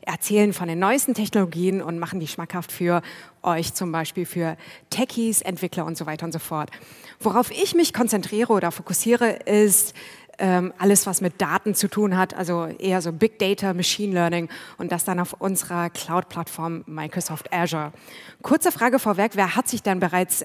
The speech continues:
m, sich mit, äh, Machine Learning sich auseinandergesetzt? Okay, okay. Ähm, was ich jetzt in den nächsten fünfundsiebzig Minuten machen werde, ist erstmal eine,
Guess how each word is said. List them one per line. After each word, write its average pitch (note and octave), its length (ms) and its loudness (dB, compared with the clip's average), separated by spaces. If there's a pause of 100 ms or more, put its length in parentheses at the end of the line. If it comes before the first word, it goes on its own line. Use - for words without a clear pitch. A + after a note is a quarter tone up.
m, F#3 320 -6
sich F#3+ 240 -4
mit, F3 340 -2 (440)
äh, F#3 260 4
Machine F#3 480 2
Learning F#3 320 4
sich E3 220 -6
auseinandergesetzt? E3 960 -4 (2250)
Okay, F#3+ 460 2
okay. F#3+ 480 2 (640)
Ähm, A3 360 6
was A#3 180 4
ich D4+ 140 2
jetzt D4 160 2
in B3+ 100 4
den A#3+ 160 6
nächsten C#4+ 720 2
fünfundsiebzig C4+ 840 0
Minuten G#3+ 320 4
machen G3+ 280 0
werde, F3+ 240 4
ist F#3 140 2
erstmal G3 320 0
eine, F#3 280 4